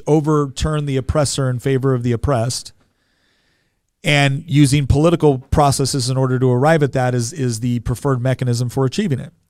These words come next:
Um, so the reason why I go through the trouble of <laughs> explaining all of that, or, or at least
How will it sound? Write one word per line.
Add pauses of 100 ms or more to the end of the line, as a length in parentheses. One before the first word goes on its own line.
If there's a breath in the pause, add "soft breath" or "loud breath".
(1120)
Um, (1000)
so (580)
the
reason
why
I
go
through
the
trouble
of
<laughs>
explaining
all
of
that,
or,
or
at
least